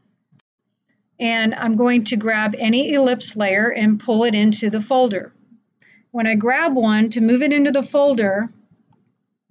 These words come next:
I ha-, I have a solid line. I need to move a little bit further, and you'll notice the rectangle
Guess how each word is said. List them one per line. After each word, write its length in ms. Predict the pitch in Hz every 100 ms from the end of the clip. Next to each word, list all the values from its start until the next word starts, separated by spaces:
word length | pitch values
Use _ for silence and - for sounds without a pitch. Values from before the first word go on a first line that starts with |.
| _ _ - -
I 240 | 233 226 220
ha-, 240 | 214 247 - -
I 120 | 220
have 140 | 240 214
a 60 |
solid 540 | 208 - 277 294 277 220
line. 420 | 226 208 190 -
I 100 | 233
need 160 | 254 262
to 60 |
move 200 | 254 262
a 60 | 240
little 260 | 214 302 359
bit 220 | 302 -
further, 380 | - 269 240 208
and 120 | 202
you'll 160 | 208
notice 460 | 208 220 226 247 240
the 420 | - 220 214 214 214
rectangle 1000 | 208 262 262 - 247 214 208 202 208